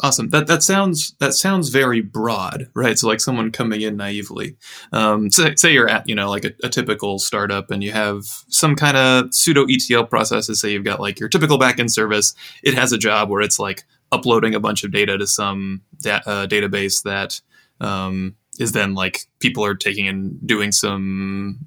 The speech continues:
pretty rudimentary analytics on, or, you know, watching the numbers go up. How does Retool kind of help with those workflows, or why might, why might one want to introduce a tool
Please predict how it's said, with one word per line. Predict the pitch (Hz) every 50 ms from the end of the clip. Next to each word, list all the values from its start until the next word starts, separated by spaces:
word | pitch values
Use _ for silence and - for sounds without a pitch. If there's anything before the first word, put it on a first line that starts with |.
| _
pretty | - - 139 135 120 117 110 110 110 104 - - -
rudimentary | 127 139 131 123 113 113 113 110 110 107 104
analytics | 92 104 101 101 98 101 95 98 98 - -
on, | 101 98 95
or, | 95 92 95 -
you | - -
know, | 92 98
watching | 92 101 113 110 - - 107
the | 101
numbers | 98 95 95 92 95 95 -
go | - 98 101
up. | 104 98 101 _ _ - - - - -
How | - 147
does | 170 180 156 127
Retool | 120 127 127 127 127 - 117 113
kind | - - 110 101
of | 98 95
help | - - - 113 107 107 -
with | - 120 120
those | - 127 123 117 120
workflows, | 113 123 131 - - 131 123 117 113
or | 107 101
why | 101 101 107 107 107 107
might, | 104 104 104 101 98 - - -
why | 117 113 110
might | 110 107 104 98
one | 104 104 101 101 95
want | 98 98 95 92
to | - - - -
introduce | 104 - - 101 98 98 95 -
a | -
tool | - - - 101 98 95 98 87 -